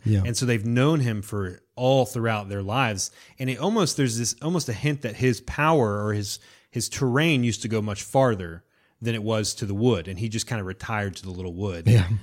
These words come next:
Speaker 2: Um, when the world started getting, when Mordor started happening
Speaker 1: Yeah, he started
Speaker 2: and
Speaker 1: to
Speaker 2: the
Speaker 1: retreat.
Speaker 2: Yeah, started to retreat to his own little area.
Speaker 1: Mm-hmm.
Speaker 2: Right.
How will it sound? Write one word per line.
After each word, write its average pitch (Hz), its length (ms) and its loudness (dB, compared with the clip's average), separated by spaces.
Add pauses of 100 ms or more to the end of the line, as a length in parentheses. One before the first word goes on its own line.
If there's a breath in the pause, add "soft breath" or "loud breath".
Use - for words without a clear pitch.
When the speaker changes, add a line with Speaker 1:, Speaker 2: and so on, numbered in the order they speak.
(100)
Speaker 2:
Um, 98 340 -4
when 117 160 -2
the 113 80 -2
world 113 260 0
started 104 260 -4
getting, 98 380 -6
when 98 260 -8
Mordor 98 640 -4
started 90 300 -6
happening 90 400 0
Speaker 1:
Yeah, 107 60 6
he 95 40 4
started 113 200 4
Speaker 2:
and 92 40 -6
Speaker 1:
to 107 60 4
Speaker 2:
the 107 40 6
Speaker 1:
retreat. 101 400 0
Speaker 2:
Yeah, 120 200 0
started 120 240 0
to 104 40 -4
retreat 113 440 -4
to 113 80 -4
his 101 160 -4
own 101 160 -4
little 90 280 -8 (120)
area. 80 420 -10
Speaker 1:
Mm-hmm. 110 260 0
Speaker 2:
Right. 82 140 -10